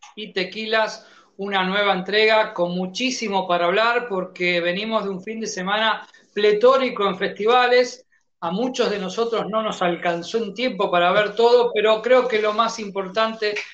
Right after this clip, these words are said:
lo hemos visto y estamos listos para comentarlo. También haciendo un poco de futurología, porque ganó Golovkin, una pelea dura en Japón,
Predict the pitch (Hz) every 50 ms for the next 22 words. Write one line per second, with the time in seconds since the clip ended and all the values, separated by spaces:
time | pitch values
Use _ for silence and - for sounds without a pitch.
0 | - _ - 175 196 226 226 220 208 175 220 233 233 226 - 240 233 196 190 175
1 | - - 214 214 208 190 175 190 214 185 - _ - 208 - - - 190 185 180
2 | 180 175 - 170 165 165 165 165 170 - 208 202 202 196 190 190 196 202 208 202
3 | 208 _ _ _ - - _ _ - 196 196 196 190 233 269 277 254 196 - -
4 | 220 214 220 214 202 196 180 196 202 196 202 - 196 185 185 180 165 - - -
5 | 180 - 170 170 165 160 160 160 160 - 269 277 262 240 226 226 - 180 165 160
6 | 165 - 170 160 165 165 165 175 196 202 185 180 180 196 240 233 233 233 - -
7 | 208 202 208 226 226 _ _ _ - _ _ - - 175 180 175 - - 170 175
8 | 196 196 180 175 240 294 269 226 214 196 190 180 - 190 190 185 196 220 226 240
9 | 262 262 254